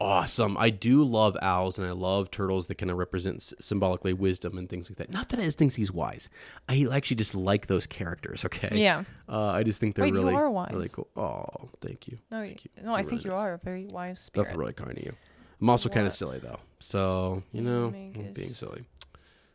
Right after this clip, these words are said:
Speaker 1: But yeah, we'll do that. We'll do, like, a poll or something, and we'll kinda figure out, uh, what's going on there. Now, when we're in the Magical Menagerie, there's an interesting
Speaker 2: Mm-hmm.
Speaker 1: bit where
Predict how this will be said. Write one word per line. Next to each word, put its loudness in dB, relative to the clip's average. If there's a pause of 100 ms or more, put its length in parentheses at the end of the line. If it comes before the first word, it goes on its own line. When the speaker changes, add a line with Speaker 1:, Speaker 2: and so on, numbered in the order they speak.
(140)
Speaker 1:
But -2
yeah, 6
we'll 8
do 6
that. 6
We'll 10
do, 4
like, 6
a 0
poll 0
or 2
something, -4
and -2
we'll -4
kinda -2
figure -4
out, -6
uh, -2 (200)
what's -16
going 0
on 0
there. 0 (200)
Now, 4
when 10
we're 8
in 6
the 8
Magical 2
Menagerie, 4
there's 2
an 6
interesting 2
Speaker 2:
Mm-hmm. 0
Speaker 1:
bit 4
where 4